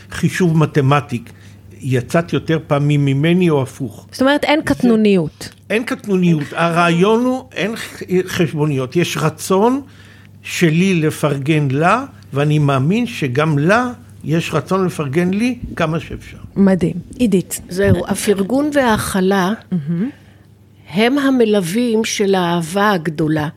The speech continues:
Speaker 2: אבל עידית, עידית, רגע, רגע, די, נו, מה
Speaker 3: לא,
Speaker 2: זה
Speaker 3: רגע, אני
Speaker 2: הקלישאות
Speaker 3: רוצה להגיד,
Speaker 2: האלה?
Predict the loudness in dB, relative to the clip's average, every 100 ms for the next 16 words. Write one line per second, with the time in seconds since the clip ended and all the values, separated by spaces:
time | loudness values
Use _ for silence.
0 | -8 -4 -2 -2 -2 0 0 2 0 0
1 | 2 0 0 -4 -6 -2 0 2 4 4
2 | 6 4 2 0 2 2 2 2 2 4
3 | 4 2 2 2 2 0 0